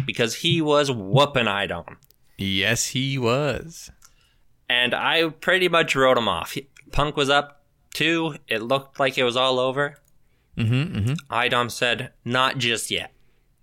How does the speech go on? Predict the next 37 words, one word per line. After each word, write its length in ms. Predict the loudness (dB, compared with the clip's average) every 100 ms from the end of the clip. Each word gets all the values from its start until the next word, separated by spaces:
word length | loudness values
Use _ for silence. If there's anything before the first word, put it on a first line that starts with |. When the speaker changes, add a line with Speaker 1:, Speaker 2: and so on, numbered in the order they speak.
| _
Speaker 1:
Runs 320 | 0 0 0
it 100 | -2
back, 420 | -2 0 -2 -4 -18 _
resets 460 | 0 2 2 0 -2
the 80 | -4
bracket, 580 | -4 -6 -4 -6 -6 _ _ _ _ _ _ -20 -10
and 140 | 0 2
now 140 | 2
you're 120 | 0
seeing 280 | 0 0 0
Punk 320 | 2 0 0
start 300 | -2 0 0
to 100 | 0
look 200 | 0 0
a 60 | 2
little 460 | 2 2 0 -2 -6 -18 -20 -6
shook. 520 | -2 2 0 -2 -16 _ _ _ _ 0
Speaker 2:
Yeah, 220 | 2 2
he's, 340 | 2 -2 -4
he's, 400 | -6 -4 -4 -8
he's 280 | -8 -6 -6
scared. 600 | -8 -4 0 4 4 2
Speaker 1:
He's 200 | -2 0
won 140 | 2 2
everything. 500 | 0 0 0 -2 -2
He's 140 | -4
won 140 | -2 0
everything 480 | 0 0 0 -2 0
but 300 | 0 -2 -4
this. 400 | -8 -8 -10 -8
So 320 | -4 0 2
this 240 | 2 -2
is 80 | -2
Speaker 2:
Mm-hmm. 100 | 0
Speaker 1:
kind 220 | 2 2 0
of 80 |
like, 300 | 0 0 -2